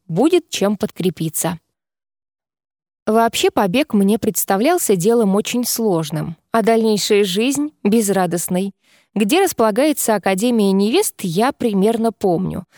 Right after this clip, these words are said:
Смогу добраться до ближайшей деревеньки. Но пешком на это уйдёт несколько дней.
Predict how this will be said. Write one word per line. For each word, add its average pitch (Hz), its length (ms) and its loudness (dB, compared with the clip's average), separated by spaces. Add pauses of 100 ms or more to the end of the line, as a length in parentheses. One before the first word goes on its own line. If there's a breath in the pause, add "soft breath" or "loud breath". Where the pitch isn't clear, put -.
Смогу 226 420 2
добраться 226 520 0
до 185 100 0
ближайшей 202 600 0
деревеньки. 185 720 -2 (480)
Но 202 180 2
пешком 285 540 0
на 202 100 2
это 226 240 0
уйдёт 180 460 0
несколько 220 580 0
дней. 185 400 0